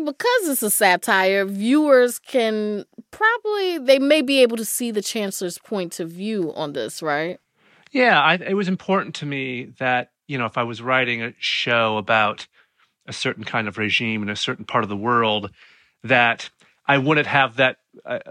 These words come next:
Speaker 2: you know, c-, uh, oftentimes you see that American point of view of, "Oh, it's a show about one of those bad countries." And I, I just felt it was a,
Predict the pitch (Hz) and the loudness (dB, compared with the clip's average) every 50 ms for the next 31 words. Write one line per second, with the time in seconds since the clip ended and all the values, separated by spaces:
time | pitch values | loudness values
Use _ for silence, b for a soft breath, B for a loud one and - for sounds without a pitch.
0 | - - 139 127 120 110 107 104 - - 185 - - 107 - - _ _ 135 131 | -16 -10 -6 -4 -4 -4 -4 -6 -8 -12 -16 -12 -12 -12 -12 -14 _ _ 2 2
1 | 117 - - 131 117 117 113 113 110 - - 123 117 107 - 113 107 - 120 110 | 2 0 -4 -6 -4 -4 -4 -6 -8 -6 -2 -2 -2 -2 -2 -6 -8 -4 -2 -2
2 | 104 104 104 110 117 117 120 120 123 - 127 117 104 - 123 113 107 101 101 104 | -2 -2 -2 0 2 2 2 2 0 -2 -6 -8 -6 -4 -4 -4 -4 -2 -2 -2
3 | 107 107 107 104 95 B B B B B B B - 190 190 180 175 165 151 - | -2 -2 -2 -4 -6 B B B B B B B 0 2 2 0 -2 -4 -2 0
4 | 165 156 - - 190 185 170 165 160 135 147 143 147 139 139 143 135 127 127 123 | 2 2 4 4 4 2 2 2 2 2 2 2 2 0 -4 -6 -4 -4 -4 -6
5 | 101 - 135 131 131 127 127 120 - - - 123 107 - - 113 98 101 101 101 | -2 0 2 2 4 2 2 0 -6 -8 -8 -8 -8 -8 -10 -8 -8 -6 -6 -8
6 | 95 92 - - b b b b b _ _ 139 135 135 135 135 131 127 123 127 | -8 -10 -12 -12 b b b b b _ _ -2 0 2 4 4 4 4 2 0
7 | 127 127 127 131 - - - - - - 165 165 165 - - 165 156 160 - - | -2 -2 -4 -4 -4 -6 -10 -10 -2 0 0 0 0 0 0 0 0 0 -4 0
8 | - 151 139 135 139 135 - 123 123 120 110 104 131 - 120 - | 0 0 0 0 -4 -8 -6 -4 -4 -4 -4 -6 -8 -8 -8 -8